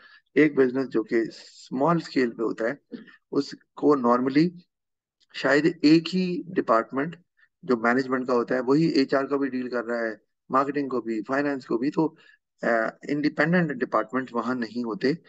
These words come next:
And levels of management भी बहुत कम होते हैं क्योंकि there are fewer people working, और, अ, एक ही बंदा manager है जो कि,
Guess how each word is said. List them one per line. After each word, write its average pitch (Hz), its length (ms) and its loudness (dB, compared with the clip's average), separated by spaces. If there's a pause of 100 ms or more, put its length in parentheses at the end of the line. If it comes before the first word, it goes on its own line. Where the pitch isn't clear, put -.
(260)
And 120 120 -2
levels 120 280 2
of 131 100 2
management 123 380 -4
भी 135 80 -2
बहुत 120 340 -4
कम 131 160 -2
होते 113 260 -2
हैं 113 120 -2
क्योंकि 120 320 -4
there 113 160 0
are 113 100 -2
fewer 131 200 2
people 110 300 -4
working, 113 340 -4 (560)
और, 107 340 -4
अ, 104 540 -6
एक 139 140 4
ही 139 100 2
बंदा 240 260 0
manager 117 440 -4
है 123 120 -4
जो 117 140 0
कि, 120 140 0